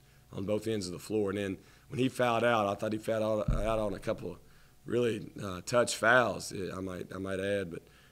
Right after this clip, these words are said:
uh, but when he went out, that took away the, the one guy who was scoring around the basket for us.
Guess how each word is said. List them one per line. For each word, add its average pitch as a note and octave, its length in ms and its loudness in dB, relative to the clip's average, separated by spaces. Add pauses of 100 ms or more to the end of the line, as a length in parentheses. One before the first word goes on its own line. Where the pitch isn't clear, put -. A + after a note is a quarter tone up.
(140)
uh, - 200 -8
but F2 160 -4
when A2 160 0
he B2+ 160 0
went A#2+ 160 2
out, A#2+ 540 0
that F#2+ 200 -6
took G#2+ 200 -6
away A2 200 2
the, F#2 140 -4
the E2 100 -4
one G2+ 240 0
guy G#2+ 240 -2
who G#2 120 -4
was - 120 -6
scoring G#2+ 320 -2
around F#2+ 220 -4
the F2 40 -6
basket G2+ 400 -4
for D#2+ 220 -10
us. - 160 -12